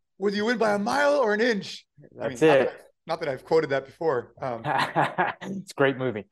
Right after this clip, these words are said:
Speaker 2: Great movie. Um,
Speaker 1: it was close,
Speaker 2: hey.
Speaker 1: man, but, you know, so Gordon in a, in a, in a interview though, he, uh, so the way it worked was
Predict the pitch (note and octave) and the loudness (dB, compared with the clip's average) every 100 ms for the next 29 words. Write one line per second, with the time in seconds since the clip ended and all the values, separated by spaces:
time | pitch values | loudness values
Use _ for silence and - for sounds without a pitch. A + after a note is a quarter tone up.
0 | _ _ _ - B2 A#2+ A#2 G#2+ G2+ _ | _ _ _ -2 -2 -2 -8 -12 -16 _
1 | - C3+ B2 A#2+ A2+ A2 A2 B3+ C4 - | 0 2 4 2 0 -4 -8 -6 -6 -2
2 | B3 G3+ F#3 - - - _ _ _ G3 | 6 6 6 -2 -8 -8 _ _ _ -2
3 | G#3+ G3 F#3 E3 D#3 C#3 G3 G3+ E3 C#3+ | -2 0 -2 -4 -4 0 2 0 -2 -4
4 | C3+ C#3 C#3 C3 - _ D3 C3+ A#2+ A#2+ | -4 -6 -6 -6 -8 _ -6 -2 -4 -4
5 | E3 G#3+ D3+ C3 A2+ A2 G#2+ A2+ _ _ | -2 -2 -2 -4 0 0 -2 -8 _ _
6 | _ _ - E3 D3+ C3 A#2+ A2+ G#2 _ | _ _ -14 -6 -2 -2 -2 -6 -8 _
7 | _ - - F#3 F3 E3 E3 A#3+ E3 D3 | _ -6 -2 -2 -2 -2 0 0 0 -2
8 | E3+ E3 C3+ C3 B2 A#2 | -4 -4 -4 -4 -4 -8